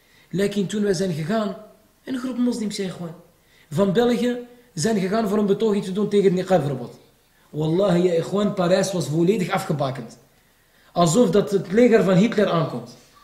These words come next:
En we zijn gewoon een groep moslims, heel de weg, mashallah, en nasheed, ge-,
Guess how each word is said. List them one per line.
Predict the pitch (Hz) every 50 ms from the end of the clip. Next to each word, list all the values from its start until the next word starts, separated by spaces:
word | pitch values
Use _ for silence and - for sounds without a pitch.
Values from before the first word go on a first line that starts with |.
| - - _ - _ _ _ _ _ _ - _ _ _ _ _ _ _ _ _ _ _ _ _ _ _ _ _ _ -
En | 185 190
we | 202 190
zijn | 156 190 180 135
gewoon | 135 165 190 208 214 208 196 -
een | 151
groep | 147 190 202 151 165
moslims, | 185 202 185 175 202 214 202 -
heel | - 175 190 196
de | 180 180
weg, | 185 196 180 -
mashallah, | 190 190 156 - 185 185 180 175 185 185
en | 180
nasheed, | 175 170 - - 214 208 202 180 160
ge-, | 170 170